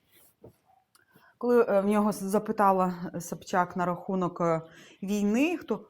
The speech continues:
він, «А я не знаю, хто воює. А я в этом не разбираюсь. Откуда я знаю, хто воює?» Ну, коротше, прикинувся просто ветош'ю, просто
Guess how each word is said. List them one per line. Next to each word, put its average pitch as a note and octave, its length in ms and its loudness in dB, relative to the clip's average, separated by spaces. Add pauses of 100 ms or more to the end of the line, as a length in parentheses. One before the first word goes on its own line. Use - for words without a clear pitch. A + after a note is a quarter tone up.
(140)
він, F#3 140 -8 (240)
«А G#3 100 -8
я C4 100 0
не C#4 220 4
знаю, B3 480 -2
хто A3+ 380 -14 (100)
воює. G#3 640 -8 (920)
А C4 80 0
я C#4 120 4
в C#4+ 60 0
этом C#4+ 240 0
не C#4+ 180 6
разбираюсь. B3+ 1080 -2 (560)
Откуда C#4 500 2
я C#4+ 160 6
знаю, C4+ 380 6
хто - 280 -2
воює?» B3 720 2 (420)
Ну, C4 80 2
коротше, C#4+ 400 6
прикинувся D#4 760 0
просто C4 480 -2
ветош'ю, G3+ 800 -2
просто B3+ 440 -4